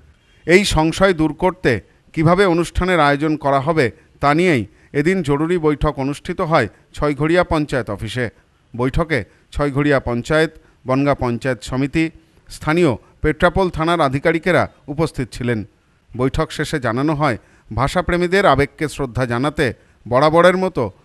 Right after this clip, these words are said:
সীমান্তে আয়োজন করা হবে ভাষা দিবস উদযাপনের। বনগাঁ পঞ্চায়েত সমিতি ও ছয়ঘড়িয়া পঞ্চায়েত যৌথ উদ্যোগে এই অনুষ্ঠান আয়োজন করবেন বলে জানা গিয়েছে। এ বিষয়ে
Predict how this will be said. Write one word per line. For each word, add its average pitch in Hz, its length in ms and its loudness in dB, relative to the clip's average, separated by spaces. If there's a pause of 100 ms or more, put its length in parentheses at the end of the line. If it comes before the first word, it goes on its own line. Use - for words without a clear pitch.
(100)
সীমান্তে 156 580 -2 (300)
আয়োজন 143 380 2
করা 165 220 2
হবে 160 240 -2
ভাষা 135 320 -4
দিবস 147 340 -4
উদযাপনের। 113 520 -4 (1000)
বনগাঁ 135 320 2
পঞ্চায়েত 139 380 0
সমিতি 156 460 -2 (260)
ও 139 100 -4
ছয়ঘড়িয়া 139 540 0
পঞ্চায়েত 135 480 -2 (340)
যৌথ 151 320 0
উদ্যোগে 139 520 0 (260)
এই 147 120 -2
অনুষ্ঠান 151 480 -2
আয়োজন 131 420 -2
করবেন 139 420 -4
বলে 160 240 0 (200)
জানা 131 240 -2
গিয়েছে। 101 460 -6 (580)
এ 147 80 -2
বিষয়ে 151 360 2